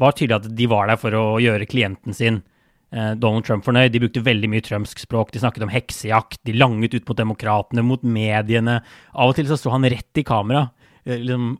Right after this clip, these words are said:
over, eh, over, eh, pressetribunen på Senatet der,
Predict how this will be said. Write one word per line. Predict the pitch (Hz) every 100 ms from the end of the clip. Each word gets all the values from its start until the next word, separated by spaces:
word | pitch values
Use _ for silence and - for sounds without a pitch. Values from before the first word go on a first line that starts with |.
| -
over, | 123 113 113 131 127
eh, | 127 127 127 131
over, | 117 110 123
eh, | 120 117 117 117 120 117
pressetribunen | - 123 113 107 113 113
på | 127
Senatet | 113 120 104
der, | 123